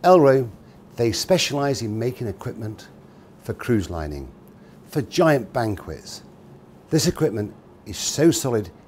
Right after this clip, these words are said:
it's so strong, but it delivers. It's as simple as that. The Bonnie Charbroiler, British made. No frills, straightforward. No charcoal, clean, delivers consistency,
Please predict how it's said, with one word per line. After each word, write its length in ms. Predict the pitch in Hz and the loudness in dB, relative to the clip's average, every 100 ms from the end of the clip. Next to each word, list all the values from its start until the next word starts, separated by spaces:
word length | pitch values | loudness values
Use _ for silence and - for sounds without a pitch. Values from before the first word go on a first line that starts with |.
| - | -20
it's 140 | - - | -12 -4
so 220 | - 165 | 2 4
strong, 480 | - - 113 107 - - - | 2 -2 -2 -4 -8 -18 -16
but 100 | - | -12
it 120 | 90 - | -12 -8
delivers. 680 | 90 90 90 71 69 - - - - - | -6 -6 -8 -10 -14 -16 -18 -20 -20 -18
It's 200 | - 85 | -14 -12
as 100 | 78 | -10
simple 340 | - 120 101 | -6 -6 -6
as 100 | 87 | -10
that. 300 | 85 80 - - - - - - - | -10 -10 -12 -18 -20 -20 -20 -20 -2
The 80 | 143 | 2
Bonnie 260 | 185 185 | 6 6
Charbroiler, 760 | 180 - 151 120 107 95 78 78 - - - - - | 4 0 0 0 -2 -4 -4 -10 -16 -20 -20 -12 -8
British 340 | 87 - - | -6 -8 -8
made. 360 | 85 76 71 - - - | -8 -8 -10 -14 -20 -8
No 200 | 113 139 | 0 0
frills, 540 | 127 104 87 80 76 - - - - | 0 -4 -6 -8 -14 -20 -20 -20 -18
straightforward. 840 | - - 98 101 - 82 78 - - - - - | -16 -6 -4 -4 -8 -8 -8 -10 -18 -20 -20 -6
No 120 | 175 | -2
charcoal, 600 | 175 - 170 156 - 73 67 - - - - - - | -2 0 -2 -2 -6 -8 -10 -20 -20 -20 -20 -20 -10
clean, 540 | - 135 104 78 65 - - - - | -2 0 0 -4 -10 -16 -20 -12 -2
delivers 380 | 117 127 117 - | 2 2 0 -6
consistency, 840 | 117 101 110 - 85 - 78 | -10 -8 -10 -10 -12 -12 -14